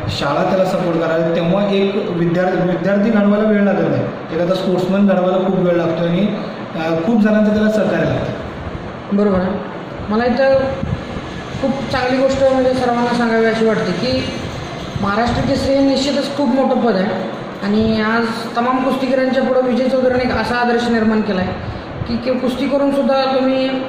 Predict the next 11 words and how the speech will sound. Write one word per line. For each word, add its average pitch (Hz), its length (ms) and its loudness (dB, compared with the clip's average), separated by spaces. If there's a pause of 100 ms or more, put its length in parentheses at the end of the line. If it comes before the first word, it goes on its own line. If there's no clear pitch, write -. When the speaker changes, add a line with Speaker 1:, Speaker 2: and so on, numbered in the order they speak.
(580)
Speaker 2:
सिस्टीममध्ये 254 720 2
चांगल्या 233 260 0
पदाची 226 300 2
नोकरी 226 420 2
मिळवू 226 400 2
शकता. 220 300 -2 (800)
पण, 277 180 2
अ, 277 220 2 (1600)
ध्येय 285 240 2
मोठे 302 400 2
ठेवून 294 420 0